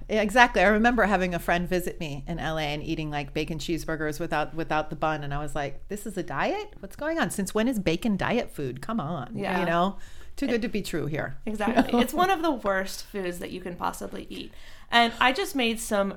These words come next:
Speaker 2: really amazing vegan bacon the other day. You can ask my husband. He was so
Speaker 1: <laughs>
Speaker 2: impressed. And I just got it at Whole Foods. You know, it was prepackaged.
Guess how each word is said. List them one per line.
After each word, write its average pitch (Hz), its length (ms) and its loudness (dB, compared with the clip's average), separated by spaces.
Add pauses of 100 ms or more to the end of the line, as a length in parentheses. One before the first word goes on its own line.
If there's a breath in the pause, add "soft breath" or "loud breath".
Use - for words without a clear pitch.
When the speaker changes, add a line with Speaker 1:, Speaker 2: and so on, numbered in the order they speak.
Speaker 2:
really 226 540 0
amazing 202 1000 -2
vegan 202 400 -2
bacon 196 340 -2
the 196 100 -6
other 190 200 -4
day. 190 200 -6
You 185 60 -10
can 185 240 -8
ask 196 240 2
my 233 120 4
husband. 202 380 2
He 190 100 -6
was 190 180 -8
so 262 420 4
Speaker 1:
<laughs> 349 80 2
Speaker 2:
impressed. 220 440 6 (220)
And 370 160 -2
I 381 80 2
just 359 200 -6
got 311 200 6
it 320 80 2
at 339 160 2
Whole 269 200 2
Foods. 294 360 -2
You 285 120 -2
know, 262 160 2
it - 40 -2
was 285 140 0
prepackaged. 262 640 -2